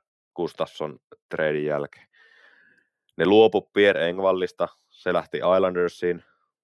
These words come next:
palkkakattosyistä ja nimenomaan tuo Rasmus Sandin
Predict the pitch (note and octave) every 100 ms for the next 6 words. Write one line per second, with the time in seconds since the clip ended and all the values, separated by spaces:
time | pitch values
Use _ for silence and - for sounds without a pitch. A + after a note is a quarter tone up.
0 | _ _ _ _ _ _ _ _ _ _
1 | _ _ E2+ E2 - E2+ - - D#2+ -
2 | D#2+ - - D#2+ D#2+ D#2+ D#2+ D#2+ D#2+ D#2
3 | D#2 - D#2 D2+ D2+ D2